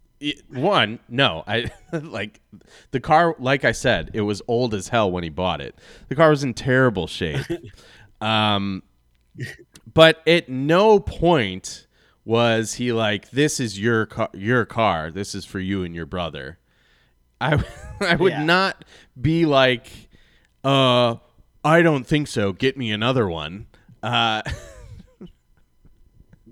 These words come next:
Speaker 2: Well, you had the, I remember the car I remember you driving was the minivan.
Speaker 1: Yeah, Dodge,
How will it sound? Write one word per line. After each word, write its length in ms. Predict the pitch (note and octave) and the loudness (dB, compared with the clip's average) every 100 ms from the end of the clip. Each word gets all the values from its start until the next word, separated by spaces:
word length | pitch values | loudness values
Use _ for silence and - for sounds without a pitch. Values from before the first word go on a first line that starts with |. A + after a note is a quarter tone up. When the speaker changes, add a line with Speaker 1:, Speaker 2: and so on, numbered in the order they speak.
| _ - B2 _ _ - E3+ - _ | _ -20 -20 _ _ -18 -18 -18 _
Speaker 2:
Well, 140 | - G#3 | -10 -10
you 180 | F3 D#3 | -8 -8
had 100 | B3 | -6
the, 140 | A3 D#3 | -6 -8
I 80 | |
remember 500 | F3+ G#3 B3+ B3 G#3 | -8 -8 -8 -6 -6
the 300 | E3+ - C3+ | -8 -12 -12
car 280 | C#3 D#3 E3+ | -10 -8 -8
I 260 | F3+ D#3 D3+ | -8 -10 -10
remember 240 | D3+ D3 | -10 -10
you 240 | B2+ C3 C3+ | -10 -10 -10
driving 640 | C3+ A#2 A2+ A2 G#2+ A2 _ _ | -8 -8 -10 -12 -14 -18 _ _
was 220 | A#2+ G#2 | -16 -16
the 100 | A2 | -16
minivan. 480 | G#2+ A2 G#2 F2 D#2 | -14 -12 -12 -14 -14
Speaker 1:
Yeah, 340 | G#2 G2+ A#2+ G#2 - _ _ - | -6 -2 -2 -4 -8 _ _ -8
Dodge, 380 | F#2+ G#2 - | -4 -4 -8